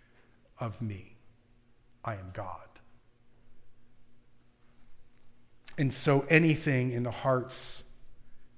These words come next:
that represents any kind of false god, whatever it may be, however it may manifest itself, must be destroyed. And we will see more mighty acts of God, but I will point right now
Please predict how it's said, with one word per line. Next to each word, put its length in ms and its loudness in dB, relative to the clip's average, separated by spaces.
that 160 2
represents 560 6
any 280 6
kind 300 0
of 120 -2
false 640 2
god, 400 -2
whatever 440 4
it 140 0
may 160 2
be, 480 4
however 380 0
it 60 -6
may 140 -2
manifest 640 -2
itself, 440 -8
must 400 -4
be 320 0
destroyed. 360 -10
And 140 6
we 120 12
will 140 10
see 300 6
more 280 10
mighty 380 10
acts 300 6
of 100 -4
God, 340 -4
but 120 -2
I 100 2
will 160 0
point 380 -2
right 200 0
now 360 -4